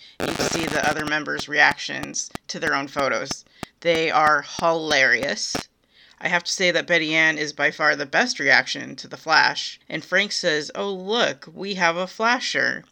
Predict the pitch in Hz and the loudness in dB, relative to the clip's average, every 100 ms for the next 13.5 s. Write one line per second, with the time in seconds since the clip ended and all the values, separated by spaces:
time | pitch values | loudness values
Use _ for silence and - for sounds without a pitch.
0 | _ 180 170 185 185 196 190 214 220 - | _ 2 4 4 4 0 0 0 -6 -12
1 | - 170 170 175 165 - 151 156 160 - | -6 0 4 4 2 -2 -2 -2 -2 -14
2 | - - 165 147 - - 294 320 165 131 | -18 -8 -6 -6 -8 -6 -2 2 2 0
3 | 143 - - - - - 165 170 170 190 | -6 -14 -20 -20 -20 -10 -10 -6 -6 -6
4 | 175 - 180 208 220 - 160 147 131 139 | -8 -8 -2 0 0 -2 0 2 0 -2
5 | 139 139 - 135 135 117 135 - _ - | -2 -6 -8 -6 -6 -6 -10 -20 _ -12
6 | 156 175 170 180 196 190 190 190 - 160 | -6 -2 -2 -2 -4 -4 -4 -8 -6 -4
7 | - 160 156 165 147 147 135 135 - _ | -4 -4 -6 -6 -6 -4 -4 -8 -20 _
8 | _ - 175 170 165 156 - 147 156 156 | _ -4 -2 -2 -6 -8 -2 0 0 -4
9 | - 160 151 151 147 135 131 - 151 156 | -8 -8 -10 -6 -2 -2 -4 -12 -12 -10
10 | - 147 156 143 131 131 139 127 - 143 | -8 -6 -6 -6 -8 0 2 2 -2 -18
11 | - - 262 262 330 - 277 247 180 165 | -12 -2 0 0 -4 -2 -2 0 0 4
12 | 170 220 - 151 170 156 156 156 135 143 | 2 2 -8 -8 -8 -6 -4 -2 -2 -2
13 | 143 165 185 208 | -4 -4 -4 -4